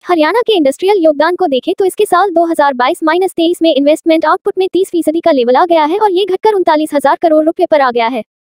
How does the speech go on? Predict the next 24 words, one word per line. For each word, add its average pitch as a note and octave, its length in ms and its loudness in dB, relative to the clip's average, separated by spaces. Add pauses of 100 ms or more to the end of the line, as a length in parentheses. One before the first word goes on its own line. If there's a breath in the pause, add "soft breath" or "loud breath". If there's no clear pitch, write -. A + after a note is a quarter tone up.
(220)
ये F#4+ 180 2
भारी F4 280 0
गिरावट E4 340 0
दिखाता D4+ 340 -2
है F#4 140 0
क्योंकि F#4 260 -2
साल E4+ 240 0
दो E4 120 2
हज़ार D4+ 320 0
इक्कीस F4 300 -4
माइनस E4+ 340 0
बाईस D4+ 300 -2
में G4 80 0
ये F#4+ 120 2
आंकड़ा E4 280 0
छप्पन D#4+ 320 -2
हजार C#4 300 0
करोड़ F4+ 240 2
रुपए D4+ 220 0
का B3 120 -2
था। A3+ 180 -6 (540)
इसके G#4 200 0
चलते F4+ 260 0
ही G#4 140 0